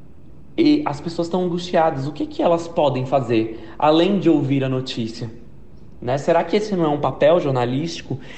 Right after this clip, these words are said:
da gente dar a notícia e oferecer uma solução? Não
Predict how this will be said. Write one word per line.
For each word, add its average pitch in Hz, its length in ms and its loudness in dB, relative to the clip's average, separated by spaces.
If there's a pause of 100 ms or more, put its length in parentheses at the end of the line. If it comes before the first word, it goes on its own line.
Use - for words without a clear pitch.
(220)
da 139 120 4
gente 135 480 -2 (320)
dar 139 280 4
a 185 60 4
notícia 147 760 -2 (100)
e 165 140 4
oferecer 165 520 2
uma 202 140 2
solução? 170 680 0 (300)
Não - 460 0